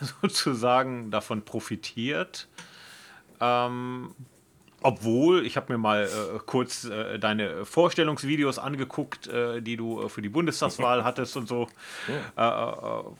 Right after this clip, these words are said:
Speaker 1: und, äh, da gibt's ja ganz klare Aussagen. Und da sagt man, man hört das und sagt, „Ja, ja, stimme ich zu, stimme ich zu, stimme ich zu, stimme ich zu“, ne?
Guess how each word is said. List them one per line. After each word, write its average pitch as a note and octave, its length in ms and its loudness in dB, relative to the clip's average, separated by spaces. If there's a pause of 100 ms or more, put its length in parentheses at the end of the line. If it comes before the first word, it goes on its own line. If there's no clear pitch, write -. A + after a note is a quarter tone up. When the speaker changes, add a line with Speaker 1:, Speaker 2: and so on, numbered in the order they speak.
(140)
Speaker 1:
und, G#2 360 -12
äh, A2 1120 -14
da C#3 120 2
gibt's D#3+ 200 0
ja F#3 80 4
ganz F#3+ 180 4
klare F3 300 2
Aussagen. F#2+ 640 2
Und G#2 140 -4
da A#2+ 120 0
sagt D3 220 -6
man, B2 240 -2
man A2+ 180 -4
hört E3 180 -2
das C#3 60 -10
und C3 140 -8
sagt, A#2 140 -10
„Ja, F#2+ 240 -2
ja, G2 240 0
stimme A2 220 -2
ich - 120 -8
zu, A#2 140 -6
stimme G#2+ 240 -6
ich - 80 -12
zu, A2 160 -8
stimme G#2+ 180 -6
ich G2+ 100 -8
zu, A2 180 -8
stimme G#2 200 -4
ich G2+ 80 -4
zu“, F#2+ 220 -6
ne? G2 180 -2